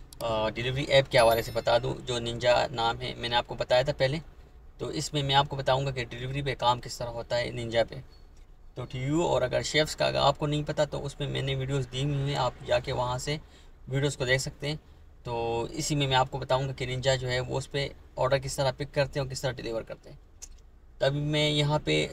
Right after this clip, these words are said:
इसमें shifting के हिसाब है कि south भी है, central भी है और north भी है।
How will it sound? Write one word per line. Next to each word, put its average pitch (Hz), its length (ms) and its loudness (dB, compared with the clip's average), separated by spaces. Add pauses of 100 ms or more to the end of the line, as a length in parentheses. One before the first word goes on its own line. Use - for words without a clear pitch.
(100)
इसमें 156 300 -4
shifting 156 440 -2
के 139 100 -4
हिसाब 120 360 2
है 120 140 -4
कि 117 240 -8 (120)
south 139 300 4 (100)
भी 143 80 0
है, 135 220 2
central 139 440 0
भी 135 120 -2
है 127 220 -4 (680)
और 120 220 6
north 127 300 8
भी 139 160 -2
है। 131 180 2